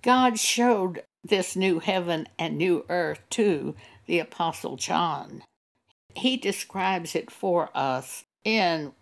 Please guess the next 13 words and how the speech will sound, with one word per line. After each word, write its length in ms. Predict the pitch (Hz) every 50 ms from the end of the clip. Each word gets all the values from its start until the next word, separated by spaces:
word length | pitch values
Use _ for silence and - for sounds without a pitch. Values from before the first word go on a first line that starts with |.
| _
Revelation 640 | - 175 175 165 151 156 151 151 151 - - 160 156
twenty-one. 720 | - - 160 160 147 135 135 135 139 139 131 - - - - _ _ _ _ _ _ _ _ _ _ _ _ _ _ _ _ _ _ _ _ _ -
Start 400 | - - - - 190 190 208 220
at 160 | 240 233 -
verse 580 | 175 - 196 196 185 185 190 - - - - - - _ _ -
one. 540 | 175 170 170 170 151 131 - - - - - - - _ _ _ _ _ _ _ _ _ _ _ _ _ _ _ _ _ _ _ _ _ _ _ -
"And 240 | 165 165 160 147 - _ _ -
I 220 | 208 233 254 269
saw 540 | 285 - - - 185 156 156 156 151 147 - - -
a 160 | 147 156 156
new 300 | 156 151 190 240 285 294
heaven 540 | 277 196 160 160 147 147 143 143 151 165 - - - _ _ -
and 420 | 190 190 185 190 202 196 190 -